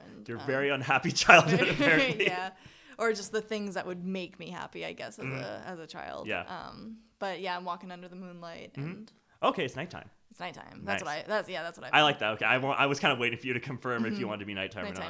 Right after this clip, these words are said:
Speaker 2: not.
Speaker 1: mm-hmm.
Speaker 2: All right. Okay, yeah. So you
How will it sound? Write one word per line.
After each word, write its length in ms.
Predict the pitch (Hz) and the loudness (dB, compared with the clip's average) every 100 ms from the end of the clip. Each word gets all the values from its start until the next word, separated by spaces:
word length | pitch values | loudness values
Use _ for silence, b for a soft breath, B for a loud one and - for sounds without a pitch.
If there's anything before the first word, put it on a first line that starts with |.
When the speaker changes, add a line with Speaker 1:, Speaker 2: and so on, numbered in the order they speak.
| 95 | -10
Speaker 2:
not. 0 | |
Speaker 1:
mm-hmm. 120 | 95 - | -6 -4
Speaker 2:
All 60 | |
right. 100 | 92 - - b b b b b b _ _ _ - | -4 -6 -20 b b b b b b _ _ _ -8
Okay, 220 | 165 240 | -4 0
yeah. 260 | 165 180 104 - b b b | 4 4 4 -4 b b b
So 720 | - - 131 131 131 127 - _ | -10 0 4 4 4 2 -4 _
you 580 | - 117 131 175 214 233 | -16 -8 -4 -2 -2 -4